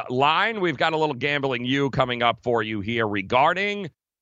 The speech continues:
bowl season. It starts, uh, today, in fact. We've got ourselves, uh, some bowl action. Yes, that's right. We've got ourselves some bowl action. Forty bowl games in total are going to be taking,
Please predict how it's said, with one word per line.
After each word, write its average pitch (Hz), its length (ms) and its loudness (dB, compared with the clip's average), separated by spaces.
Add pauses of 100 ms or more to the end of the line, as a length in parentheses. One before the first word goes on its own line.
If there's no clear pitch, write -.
(220)
bowl 165 720 2
season. 131 880 0
It 143 180 -2
starts, - 840 0
uh, 131 260 4
today, 170 540 2
in 110 140 -2
fact. 104 440 0
We've 113 220 -6
got 123 180 2
ourselves, 127 720 0 (320)
uh, 117 180 2
some 120 280 -2
bowl 160 680 2
action. 135 720 -2
Yes, 123 380 0
that's 113 180 -6
right. 113 220 0
We've 98 160 -6
got 123 160 2
ourselves 123 420 -2
some 110 140 -4
bowl 131 420 2
action. 120 540 -2
Forty 190 560 0 (300)
bowl 151 280 4
games 135 380 -2
in 110 140 -4
total 147 480 2
are 117 100 0
going 127 300 -2
to 120 60 -2
be 120 140 -2
taking, 120 540 -2